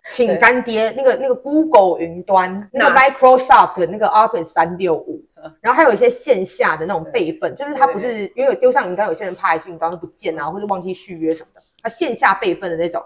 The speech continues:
Speaker 2: 嗯。
Speaker 1: 来当我们干爹。
Speaker 2: 请干爹来
Speaker 1: 对，请干爹，
Speaker 2: 找我们业配。
Speaker 1: 合作请洽我们的信箱。因为你如果真的要备份那么多东西，真的麻烦啦。我个人是在签约的时候，所有的照会单、要保书全部都有备份的。
Speaker 2: 哦，确实。
Speaker 1: 对，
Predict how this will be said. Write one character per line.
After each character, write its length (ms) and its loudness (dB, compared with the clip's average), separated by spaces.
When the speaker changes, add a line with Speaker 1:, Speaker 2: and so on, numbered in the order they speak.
Speaker 2:
嗯。 80 -20
Speaker 1:
来 180 4
当 200 2
我 60 -2
们 140 -8
干 240 -2
爹。 260 -6
Speaker 2:
请 180 -16
干 260 -8
爹 240 -6
来 400 -10
Speaker 1:
对， 140 -4
请 140 -6
干 200 2
爹， 0 -
Speaker 2:
找 0 -
我 0 -
们 80 4
业 100 2
配。 60 -6
Speaker 1:
合 100 -2
作 200 2
请 200 -8
洽 220 2
我 60 0
们 80 -12
的 40 -10
信 240 -14
箱。 300 -16
因 80 -12
为 100 -2
你 200 -8
如 40 -4
果 80 0
真 120 -6
的 60 6
要 60 8
备 160 4
份 80 -2
那 80 0
么 80 -6
多 120 -6
东 160 -4
西， 40 -8
真 80 -8
的 120 -6
麻 280 -12
烦 200 -6
啦。 120 -8
我 100 2
个 140 4
人 160 4
是 340 -8
在 160 4
签 240 0
约 60 6
的 80 4
时 80 -4
候， 60 -2
所 320 0
有 160 2
的 100 0
照 240 2
会 140 0
单、 140 -2
要 120 0
保 100 0
书 120 -4
全 260 -10
部 100 -8
都 120 0
有 60 -4
备 180 -8
份 240 -14
的。 80 -20
Speaker 2:
哦， 320 -12
确 120 -6
实。 100 -10
Speaker 1:
对， 280 -6